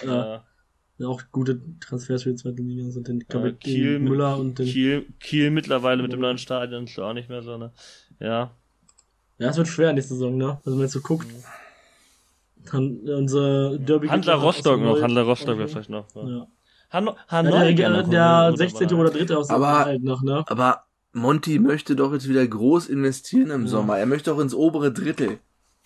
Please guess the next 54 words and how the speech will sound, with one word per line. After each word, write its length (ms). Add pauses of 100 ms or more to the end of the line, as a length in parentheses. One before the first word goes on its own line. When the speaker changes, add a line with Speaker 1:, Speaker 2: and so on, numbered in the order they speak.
(160)
Speaker 2:
Schon 200
Speaker 1:
Ja, 80
Speaker 2:
mal, 60
Speaker 1:
und 80
deswegen 260
Speaker 2:
schon 40
Speaker 1:
werden 100
wir 80
Speaker 2:
mal, 60
Speaker 1:
halt 100
wieder 100
Speaker 2:
also 160
ich 60
Speaker 1:
fünfzehnter 280
Speaker 2:
hab, 60
Speaker 1:
oder 120
vierzehnter. 440
Speaker 2:
ich 80
sag 240
mal 140
so, 180
ich, 180
ich 140
würd 140
mich, 200 (120)
ich 140
würd 100
mich 120
nicht 140
beschweren, 420
wenn 80
die 60
jetzt 140
fünfhunderttausend 680
für 80
einen 80
Trainer 280
ausgegeben 480
haben, 220
der 100
dann 100
im 100
Oktober 380
wieder 140
auf 60
der 80
Straße 280
sitzt, 260
aber 220 (1200)
mal 160
schauen. 220 (280)
Speaker 3:
Ja. 280
Speaker 2:
<laughs> 60 (840)
Ja. 160